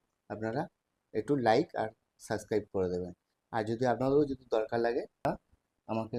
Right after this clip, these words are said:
অর্ডার করতে পারেন। আমি এরকম কাপ, টি শার্ট, চাবি রিং সব কিছু বানিয়ে থাকি।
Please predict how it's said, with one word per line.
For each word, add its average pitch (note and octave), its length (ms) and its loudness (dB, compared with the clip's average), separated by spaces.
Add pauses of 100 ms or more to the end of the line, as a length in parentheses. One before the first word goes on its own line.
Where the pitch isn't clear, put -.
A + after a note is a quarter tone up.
(120)
অর্ডার A#2 220 2
করতে A#2+ 260 -6
পারেন। C3 260 -2 (720)
আমি B2 300 -2 (540)
এরকম A2 300 -2
কাপ, - 260 2 (720)
টি B2+ 100 0
শার্ট, B2+ 340 2 (760)
চাবি A#2 280 2
রিং B2 240 0 (120)
সব D#3+ 220 0
কিছু D#3+ 200 2
বানিয়ে G#2+ 280 4
থাকি। F2+ 300 -10